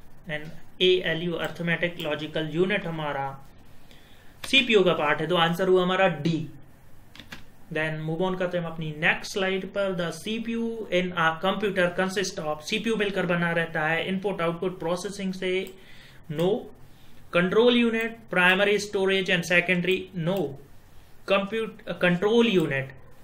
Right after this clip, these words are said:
एएलयू, arithmetic logical and memory unit, no। तो फिर कौन सा है?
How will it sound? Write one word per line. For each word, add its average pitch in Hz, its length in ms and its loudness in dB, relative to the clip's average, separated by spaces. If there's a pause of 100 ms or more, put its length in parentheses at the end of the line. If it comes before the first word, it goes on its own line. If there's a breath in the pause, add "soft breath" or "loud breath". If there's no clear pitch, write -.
(1400)
एएलयू, 190 640 6 (120)
arithmetic 190 520 4
logical 180 600 2 (160)
and 151 320 0 (300)
memory 180 440 2
unit, 160 500 -2 (600)
no। 240 300 2 (920)
तो 202 80 -2
फिर 220 200 0
कौन 202 220 0
सा 175 140 -2
है? 123 260 -4